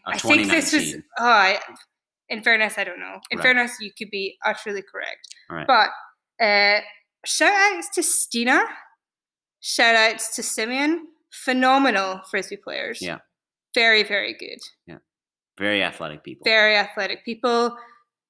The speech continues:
Speaker 2: They were, I think, very surprisingly good.
Speaker 1: Mm-hmm.
Speaker 2: So we're gonna start a Frisbee tournament. I play Frisbee. My Frisbee team, we're doing a Frisbee and Friends session.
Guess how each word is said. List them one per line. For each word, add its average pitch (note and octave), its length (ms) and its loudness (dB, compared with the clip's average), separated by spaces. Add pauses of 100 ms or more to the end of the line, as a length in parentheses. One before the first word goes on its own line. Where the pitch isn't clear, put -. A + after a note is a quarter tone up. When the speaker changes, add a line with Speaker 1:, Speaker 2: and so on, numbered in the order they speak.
Speaker 2:
They A#3+ 100 4
were, A#3+ 240 6 (320)
I A3+ 80 -2
think, C#4+ 400 2
very A3 220 4
surprisingly F#3+ 600 -2
good. - 180 -4
Speaker 1:
Mm-hmm. - 360 -12
Speaker 2:
So B3+ 380 6
we're B3 80 -4
gonna B3+ 120 0
start B3+ 200 0
a - 20 -4
Frisbee B3 300 -2
tournament. G3 440 -8 (360)
I A3 100 2
play G#3+ 140 -2
Frisbee. C#4+ 560 2
My G#3+ 200 0
Frisbee A#3+ 360 -2
team, B3 260 -2
we're A#3 100 2
doing G#3 220 0
a G3 40 -8
Frisbee A#3 460 -2
and G3 120 -6
Friends B3 420 2
session. B3 540 0